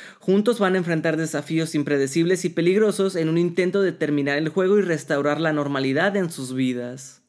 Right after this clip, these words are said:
La película es un deleite visual con efectos especiales sorprendentes para su época, que aún hoy logran capturar la imaginación de todos los espectadores, y el reparto hace un trabajo excepcional, especialmente, pues, Robin Williams,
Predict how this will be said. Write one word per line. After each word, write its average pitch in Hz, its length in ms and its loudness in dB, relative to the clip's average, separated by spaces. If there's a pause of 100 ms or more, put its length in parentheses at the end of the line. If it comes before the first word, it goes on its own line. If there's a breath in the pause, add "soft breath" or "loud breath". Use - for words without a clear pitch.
(760 loud breath)
La 165 120 0
película 214 380 2
es 247 140 0
un 254 160 4
deleite 220 360 4
visual 185 380 2
con 202 160 2
efectos 175 320 -2
especiales 170 540 -2
sorprendentes 147 600 -2
para 131 200 -2
su 147 180 0
época, 208 460 -2 (240 loud breath)
que 196 100 2
aún 233 300 4
hoy 233 160 4
logran 208 320 4
capturar 170 420 0
la 175 80 0
imaginación 160 640 0
de 196 100 2
todos 143 300 2
los 139 140 -4
espectadores, 151 840 -2 (180 loud breath)
y 160 100 2
el 151 100 4
reparto 170 440 0
hace 196 200 0
un 202 80 2
trabajo 180 360 0
excepcional, 185 640 0
especialmente, 147 840 0
pues, 135 280 -6
Robin 143 320 0
Williams, 165 460 2